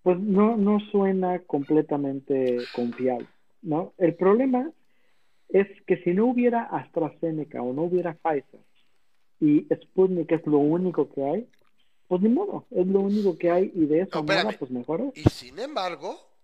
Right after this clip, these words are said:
Speaker 2: que
Speaker 1: Ujú.
Speaker 2: tuviera por lo menos la aprobación de F D A o de la, ¿es la ema? ¿Es
Speaker 1: Sí,
Speaker 2: la
Speaker 1: para
Speaker 2: ema, la
Speaker 1: asegurar que no nos
Speaker 2: F D A,
Speaker 1: están metiendo,
Speaker 2: o la
Speaker 1: este
Speaker 2: Medicine and
Speaker 1: Ujú.
Speaker 2: Health Resources, la H,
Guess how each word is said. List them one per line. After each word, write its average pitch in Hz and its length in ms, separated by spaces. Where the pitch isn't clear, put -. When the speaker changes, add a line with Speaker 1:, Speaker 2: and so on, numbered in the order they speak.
Speaker 2:
que 127 120
Speaker 1:
Ujú. - 100
Speaker 2:
tuviera 135 840
por 254 140
lo 202 160
menos 131 420
la 247 60
aprobación 131 840
de 123 180
F 123 260
D 151 180
A 165 340
o 107 120
de 113 140
la, 113 320
¿es 135 200
la 143 180
ema? 202 220
¿Es 143 100
Speaker 1:
Sí, 196 60
Speaker 2:
la 196 100
Speaker 1:
para 139 160
Speaker 2:
ema, 143 200
la 160 100
Speaker 1:
asegurar 180 100
que 170 80
no 156 80
nos 160 60
Speaker 2:
F 160 40
D 208 60
A, 240 80
Speaker 1:
están 160 200
metiendo, 147 400
Speaker 2:
o 135 140
la 139 540
Speaker 1:
este 143 200
Speaker 2:
Medicine 175 720
and 151 140
Speaker 1:
Ujú. 147 140
Speaker 2:
Health 160 220
Resources, 156 500
la 156 200
H, 165 760